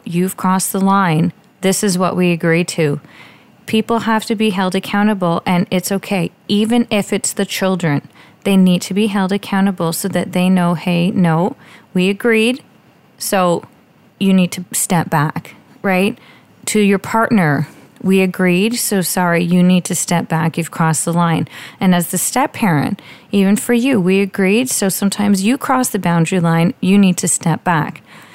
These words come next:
But you won't know that, and you can't hold people accountable if you actually don't know what is in place, what is the agreement, what's in order, what are the limits and boundaries. And it's easier to do that once you've communicated that. But number two would be to hold each other accountable. It's the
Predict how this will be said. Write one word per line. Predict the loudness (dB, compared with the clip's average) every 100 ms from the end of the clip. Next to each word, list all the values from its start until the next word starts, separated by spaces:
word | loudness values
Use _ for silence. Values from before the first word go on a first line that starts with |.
| -6 -2
But | 2
you | 2
won't | 4 2 2 2
know | 2 2 0
that, | 0 0 -2 0
and | 2
you | 0
can't | 0 -2 -2
hold | -2 -2 -2
people | -6 -2 -2
accountable | -2 0 0 2 0 -2 0
if | -2 0
you | 0 0
actually | -2 -2 -2 0
don't | 2 0 2
know | 2 2 0 -2 -6 _ -14 -4
what | -2 0
is | 0
in | 0 -2
place, | -2 -2 -2 -6 -8 -10 -8
what | -2 0 0
is | 0 -2 -2
the | -2
agreement, | -2 0 2 2 2 0
what's | -2 -2
in | -4 -4
order, | -4 -2 0 -2
what | 0 0 0
are | 0
the | 0
limits | 2 2 0 0
and | 0
boundaries. | 0 0 0 -2 -8 -8 -12 -20 -20 -12 0
And | 2
it's | 2 2
easier | 0 0 0 -2
to | -2 -2
do | 0 2
that | 2 0 -2 -12 -20 -20 -8 0
once | 0 0
you've | -2 0
communicated | 2 2 2 0 0 2
that. | 0 -2
But | -2 0
number | 0 -2
two | -4 -2 0
would | -2 -2
be | -4
to | -4 -8
hold | -4 -2 0
each | -2 -2
other | -4 -2 -2
accountable. | -2 0 0 0 -2 -4
It's | -6
the | -6